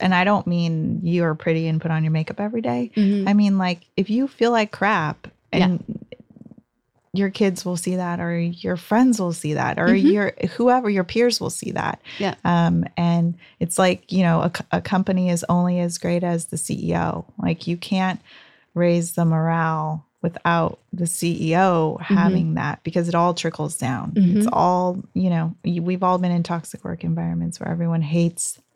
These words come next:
Speaker 1: the boss or hates what they're doing.
Speaker 2: Yeah.
Speaker 1: And you can feel it. It's the same thing.
Speaker 2: Mm-hmm.
Speaker 1: Everything is the same.
Speaker 2: <laughs> Yeah.
Speaker 1: Worldwide,
Speaker 2: Yeah.
Speaker 1: company-wide,
Speaker 2: Mm-hmm.
Speaker 1: household-wide, it's all the same. It's just how you react and what you're attracting.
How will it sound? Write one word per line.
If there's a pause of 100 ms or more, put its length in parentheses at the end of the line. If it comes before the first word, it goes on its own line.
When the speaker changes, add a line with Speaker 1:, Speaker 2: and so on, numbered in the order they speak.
(160)
Speaker 1:
the
boss
or
hates
what
they're
doing. (120)
Speaker 2:
Yeah.
Speaker 1:
And
you
can
feel
it.
It's
the
same
thing. (120)
Speaker 2:
Mm-hmm. (360)
Speaker 1:
Everything
is
the
same. (140)
Speaker 2:
<laughs>
Yeah. (320)
Speaker 1:
Worldwide, (300)
Speaker 2:
Yeah.
Speaker 1:
company-wide, (160)
Speaker 2:
Mm-hmm.
Speaker 1:
household-wide,
it's (100)
all
the
same.
It's
just
how
you
react
and
what
you're
attracting.